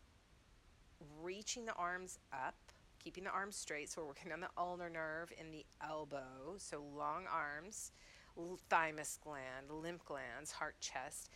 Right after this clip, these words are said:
And you just inhale like big wings, reach your arms up, and exhale, bring your fingertips to the earth. We do that for one and a half minutes, and then we go, do the horizontal aura. So you're bringing your arms in front of you, spreading the fingers, you're tensing the fingers. So remember,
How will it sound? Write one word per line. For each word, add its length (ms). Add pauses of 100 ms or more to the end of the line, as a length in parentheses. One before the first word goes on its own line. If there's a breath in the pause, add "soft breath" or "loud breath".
(220 loud breath)
And 100
you 60
just 260
inhale 520
like 280
big 200
wings, 640
reach 160
your 80
arms 280
up, 280
and 100 (160)
exhale, 640
bring 220
your 100
fingertips 460
to 120
the 120 (100)
earth. 380 (360 loud breath)
We 80
do 120
that 200
for 160
one 260
and 80
a 40
half 220
minutes, 440
and 120
then 160
we 100
go, 160 (140)
do 120
the 80
horizontal 760
aura. 320 (320 loud breath)
So 120
you're 80
bringing 340
your 160
arms 240
in 80
front 300
of 100
you, 100
spreading 520
the 80
fingers, 440
you're 140
tensing 460
the 60
fingers. 420
So 160
remember, 400